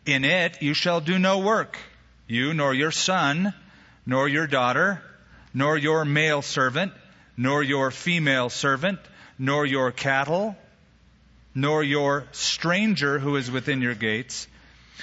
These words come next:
For in six days the Lord made the heavens and the earth and the sea and all that is in them,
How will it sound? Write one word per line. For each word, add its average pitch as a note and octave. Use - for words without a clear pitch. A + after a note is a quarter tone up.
For F#3+
in F#3+
six -
days D3+
the C3+
Lord D#3
made D3+
the B2+
heavens F3+
and F3
the D3
earth C#3
and D3
the F3
sea C3+
and G#2+
all D#3
that F#3
is E3
in D#3+
them, A#2+